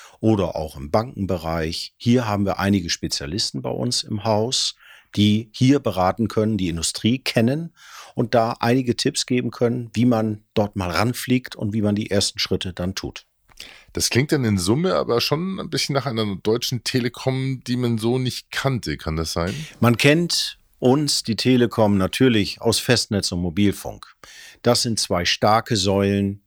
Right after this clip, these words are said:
Speaker 1: die Voraussetzung für die Digitalisierung und den Aufbruch in ein neues Zeitalter sind.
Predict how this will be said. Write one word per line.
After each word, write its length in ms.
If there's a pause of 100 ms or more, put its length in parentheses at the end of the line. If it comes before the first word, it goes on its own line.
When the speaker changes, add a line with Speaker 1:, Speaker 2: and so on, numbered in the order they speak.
(140)
Speaker 1:
die 60
Voraussetzung 960
für 160
die 120
Digitalisierung 1200 (200)
und 160
den 240
Aufbruch 720
in 140
ein 140
neues 280
Zeitalter 640
sind. 420